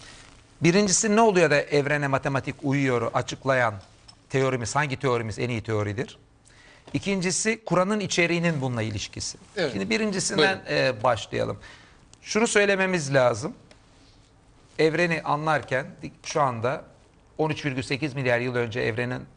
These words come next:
Speaker 1: başladığını söylememiz de, e, evrenin yaşı yanında dünyanın beş, e, milyar yıl civarında diyelim,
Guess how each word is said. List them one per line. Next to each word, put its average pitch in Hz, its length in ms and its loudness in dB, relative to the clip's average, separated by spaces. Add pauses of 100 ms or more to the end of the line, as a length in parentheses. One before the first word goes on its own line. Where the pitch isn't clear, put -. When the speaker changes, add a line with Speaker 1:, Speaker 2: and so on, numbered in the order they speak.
Speaker 1:
başladığını 117 420 -2
söylememiz 120 680 -2
de, 95 100 -6 (1160)
e, 123 340 0 (1000)
evrenin 160 480 2 (520)
yaşı 147 280 0
yanında 143 340 2
dünyanın 147 500 0
beş, - 460 -2
e, 127 60 0 (680)
milyar 131 400 0 (420)
yıl 143 220 0
civarında 120 540 0
diyelim, 120 280 -4